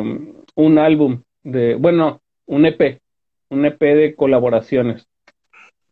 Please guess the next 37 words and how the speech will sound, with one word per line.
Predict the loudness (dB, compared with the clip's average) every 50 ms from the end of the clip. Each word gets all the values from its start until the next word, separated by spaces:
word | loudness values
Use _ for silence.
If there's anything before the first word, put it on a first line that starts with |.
| _
con, | -2 -2 0 0 0 -2 -4 -6 -8
con | -6 -6 -4 -4 -2
distintos | -4 -6 -8 -8 -6 -6 -6 -6 -2 -2 0 0 0 0 -2 -4
artistas | -4 -4 -4 -2 -4 -4 -4 -4 -8 -10 -10
que | -12 -20 -8
considero | -4 -4 -4 -4 -4 -2 0 0 0 2
amigos. | 2 0 0 0 0 -2 -4 -6 _ _ _ _ _ _ _ _ _ _ _ -20 _ -20 -20 -20 _ -20 -20 -20 -20 -20 _
Va | -6 -2 -2 0 0
a | -2
ser, | -4 _ -2 0 0 0 0 0 0
va | -2
a | -2
ser | 0 0 2 2 4 4 4
ahí | 2 2 4 4 4 2 2 0 -2 -6 -14 _ _ _ _ _ _ _
una | -2 0 0 0 0
campechaneada | -2 -4 -2 -2 -4 -6 -4 -4 -2 -2 0 0 0 0 2
de | 0 0 -2
géneros. | -2 -4 -4 -2 -2 -4 -4 -4 -6 -6 -6
Una | -6 -4 -2 -2
va | -2 -2
a |
ser | -2 -2 -2 -2 -2 -2
de | -2 -4 -6 -6
hip | -12 -16 -16 -6 -2
hop, | 0 0 0 -2 -6 _ _ _ _ _ _ _ _
otra | -12 -8 -4 -2 0
va | 0 0
a | -2
ser | -2 -4 -6 -4
como | -6 -6 -4 -2 -2
electrónico, | -4 -4 -8 -6 _ -2 -2 0 0 -2 -4 -2 -2 0 0 0 0
otra | -2 -4 -2 0 0
va | 0 0
a | 0
ser | -2 -4 -4 -4
de | -2 0 0 0 0
punk, | -2 -4 -2 0 0 0 0 -4 -8